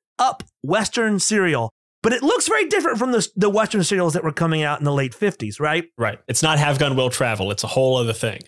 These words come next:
Speaker 1: Uh, yeah, yeah, yeah. I mean, it's, you know, it's just Paladin with lasers, I, sort of. But it's like, yeah, like, th-, th-, mediums, genres, and things like that naturally, uh, variate. I mean, it's all the evolutionary process, right? It's like
Speaker 2: Mm-hmm.
Speaker 1: replication, variation, selection.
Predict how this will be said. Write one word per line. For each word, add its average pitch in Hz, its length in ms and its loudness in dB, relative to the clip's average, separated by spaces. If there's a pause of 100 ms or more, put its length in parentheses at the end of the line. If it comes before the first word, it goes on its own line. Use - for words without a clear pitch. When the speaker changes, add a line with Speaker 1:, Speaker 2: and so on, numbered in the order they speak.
Speaker 1:
Uh, 302 60 -4 (160)
yeah, 277 440 0
yeah, 226 300 0
yeah. 214 360 0
I 214 100 -2
mean, 262 180 0
it's, - 220 -4
you 262 100 0
know, 208 160 2
it's 220 120 0
just - 240 -2
Paladin 247 440 0
with 180 100 0
lasers, 214 460 0
I, 262 140 -4 (120)
sort 320 280 2
of. 147 160 -2 (300)
But 330 100 2
it's 330 120 2
like, 302 280 -2 (220)
yeah, 370 200 2
like, 262 200 0
th-, 294 100 -16 (100)
th-, 311 360 -10
mediums, 311 720 4
genres, 226 840 2
and 185 160 -2
things 208 200 0
like 180 180 0
that 160 300 -2
naturally, 175 1000 2 (160)
uh, 139 80 -4
variate. 147 760 0
I 311 60 2
mean, 349 100 2
it's - 100 -2
all 330 180 2
the 302 120 2
evolutionary 202 420 0
process, 120 400 -4
right? 165 140 0
It's 170 140 -2
like 123 120 2
Speaker 2:
Mm-hmm. - 300 -6
Speaker 1:
replication, 185 720 0
variation, 151 680 0
selection. - 540 -2